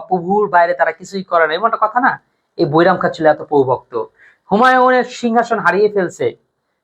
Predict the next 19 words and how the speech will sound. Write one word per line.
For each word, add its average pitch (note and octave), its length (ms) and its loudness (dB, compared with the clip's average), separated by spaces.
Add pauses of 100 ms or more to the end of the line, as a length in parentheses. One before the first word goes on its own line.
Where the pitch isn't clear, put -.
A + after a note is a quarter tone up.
বৈরাম G3 260 2
খাঁর G#3 140 0
কি G#3 80 -4
কোনো G#3+ 180 0
দরকার G3+ 340 2
ছিল A#3+ 160 2
সেই G3 160 -4
সিংহাসন F#3+ 340 -4
উদ্ধার F#3+ 200 0
করে G3+ 180 -2
দেওয়া? A3+ 360 2 (380)
না, C#3 380 0 (260)
সে F#3+ 440 4
নিজে F3 460 2
আবার F3+ 400 4
সেই D#3+ 220 -10
সিংহাসন D#3 540 -8
উদ্ধার D3 300 -4
করে A3+ 400 2